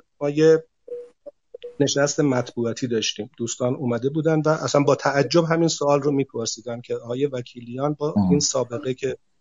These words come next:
Speaker 1: توی یه شرکت بزرگ پی اس پی حضور داشته، چطوری پذیرفته که بیاد با مجموعه شما که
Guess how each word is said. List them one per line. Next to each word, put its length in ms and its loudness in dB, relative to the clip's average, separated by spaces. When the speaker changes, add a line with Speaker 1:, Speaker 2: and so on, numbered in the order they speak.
Speaker 1:
توی 200 4
یه 80 8
شرکت 500 2
بزرگ 720 2
پی 220 6
اس 180 4
پی 120 0
حضور 400 2
داشته، 560 2
چطوری 420 -2
پذیرفته 600 0
که 100 -4
بیاد 240 0
با 80 0
مجموعه 540 -4
شما 340 -2
که 120 -6